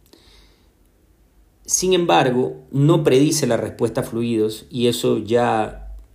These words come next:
han habido bastantes estudios para, para poder definir esto. Eh, sin embargo, nos ayuda a la diferenciación del edema pulmonar cardiogénico y no cardiogénico, a la diferenciación de formas del shock,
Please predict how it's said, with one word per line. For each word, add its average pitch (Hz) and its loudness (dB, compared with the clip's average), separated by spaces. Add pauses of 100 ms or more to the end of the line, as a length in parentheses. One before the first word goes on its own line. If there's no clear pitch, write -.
(180)
han 117 -6
habido 123 0
bastantes 120 -4
estudios 113 0
para, 101 -8
para 101 -8
poder 113 -2
definir 113 -4
esto. 123 -4 (640)
Eh, 131 2
sin 202 -2
embargo, 156 2
nos 147 2
ayuda 143 2
a 117 0
la 117 -2
diferenciación 143 0
del 120 2
edema 123 0
pulmonar 120 -2
cardiogénico 120 0
y 104 -4
no 117 -6
cardiogénico, 127 -4 (320)
a 131 2
la 117 4
diferenciación 123 0
de 120 4
formas 127 -2
del 110 0
shock, 147 0